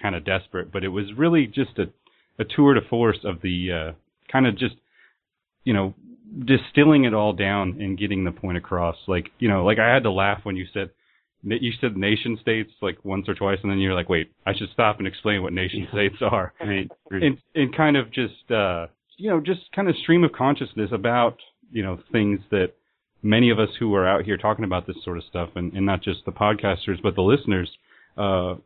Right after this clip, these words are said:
Speaker 1: probably do think sometimes. And to, to get it all out there and, you know, almost even making yourself kind of vulnerable, showing that, "Yeah, I really care about this stuff, and this is what I think, and here's what the future could be. You know, what can we do?" And then to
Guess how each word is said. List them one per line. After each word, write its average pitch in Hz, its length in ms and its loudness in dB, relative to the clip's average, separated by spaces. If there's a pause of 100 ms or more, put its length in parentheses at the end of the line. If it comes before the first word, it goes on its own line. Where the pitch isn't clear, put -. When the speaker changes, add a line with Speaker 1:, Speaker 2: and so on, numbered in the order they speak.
(160)
Speaker 1:
probably 127 480 2
do 135 220 6 (140)
think 175 220 4 (100)
sometimes. 82 580 -6
And 101 200 -2
to, 117 140 0
to - 180 -4
get 151 180 4
it 151 80 4
all 120 160 6
out 110 240 2
there 101 260 4
and, 95 260 -2 (160)
you 104 120 -2
know, 85 220 -4 (360)
almost 107 320 2
even 104 200 4
making 98 220 2
yourself 92 280 2
kind 101 120 2
of 85 80 -2
vulnerable, 92 420 2
showing 101 400 2
that, 87 120 0 (400)
"Yeah, - 140 0
I 98 60 2
really 120 300 6
care 147 220 2
about 104 120 4
this 92 100 -2
stuff, 107 240 2
and 101 100 -2
this 127 100 0
is 110 120 -2
what 98 200 4
I - 60 -12
think, 120 300 2
and 92 120 0
here's 131 200 2
what 113 80 -8
the - 80 -8
future 123 260 -2
could 90 240 -4
be. 110 380 4 (520)
You 107 80 0
know, 95 80 2
what 107 240 4
can 117 160 6
we 107 100 6
do?" 98 560 2
And 107 180 0
then 120 300 2
to 123 100 0